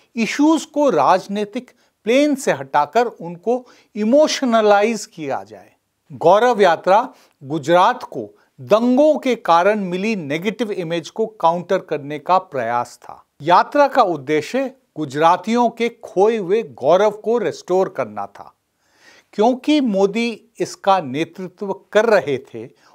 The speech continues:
उन्हें गुजराती संस्कृति और गौरव के रक्षक के रूप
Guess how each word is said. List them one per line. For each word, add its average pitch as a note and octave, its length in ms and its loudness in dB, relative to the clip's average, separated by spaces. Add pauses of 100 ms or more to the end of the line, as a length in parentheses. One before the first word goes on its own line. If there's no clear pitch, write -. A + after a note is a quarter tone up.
(120)
उन्हें F#3 420 -6
गुजराती C#3+ 640 -2
संस्कृति F3 600 -8
और D3+ 120 0
गौरव D3 460 -2
के G#3 180 -6 (300)
रक्षक - 460 -4 (140)
के E3 140 0
रूप B2 240 -12